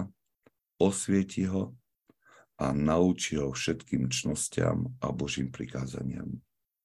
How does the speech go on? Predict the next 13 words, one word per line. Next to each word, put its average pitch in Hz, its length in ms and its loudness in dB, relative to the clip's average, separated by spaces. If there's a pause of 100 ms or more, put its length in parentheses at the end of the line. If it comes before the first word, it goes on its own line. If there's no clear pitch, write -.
(3750)
To - 160 4
prirovnanie, 80 840 6
e, - 20 -4 (1400)
bázne 82 400 4
Božej 76 480 -2
k - 160 -16
lampe, 101 400 4
ktorá - 320 -6
všetko - 400 -6
osvetľuje, - 540 -4
je 73 100 -4
skutočne, - 640 -2 (1200)
ehm, - 400 -2